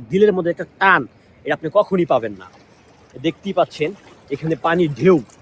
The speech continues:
কি সুন্দর পানির ঢেউ। এই ঢেউগুলো আসে, ঢেউগুলো আইসা আইসা এই পাথরে আশ্রয় পড়ে, হ্যাঁ? এর জন্য শব্দ, অমায়িক একটি শব্দ। আপনি যদি কাছ থেকে শুনুন,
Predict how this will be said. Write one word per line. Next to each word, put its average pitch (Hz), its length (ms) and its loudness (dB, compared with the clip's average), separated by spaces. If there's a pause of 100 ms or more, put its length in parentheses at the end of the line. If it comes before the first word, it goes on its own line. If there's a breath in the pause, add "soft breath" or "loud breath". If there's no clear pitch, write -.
(920)
কি 165 100 -10 (100)
সুন্দর 151 320 -4
পানির 123 320 -8
ঢেউ। 107 140 -18 (600)
এই 131 140 -2
ঢেউগুলো 151 360 0 (240)
আসে, 190 200 -6 (840)
ঢেউগুলো 151 320 2 (220)
আইসা 147 240 -2
আইসা 208 180 0 (120)
এই 156 80 0 (360)
পাথরে 165 360 -2
আশ্রয় 123 340 -6
পড়ে, 98 220 -14
হ্যাঁ? 180 140 -6 (180)
এর 131 100 -6
জন্য 175 140 0 (120)
শব্দ, 156 300 -2 (460)
অমায়িক 190 400 2
একটি 147 220 -10
শব্দ। 110 240 -8 (720)
আপনি - 140 -14 (100)
যদি 139 200 -12
কাছ 139 100 -4 (100)
থেকে 156 140 -6 (100)
শুনুন, 160 260 -2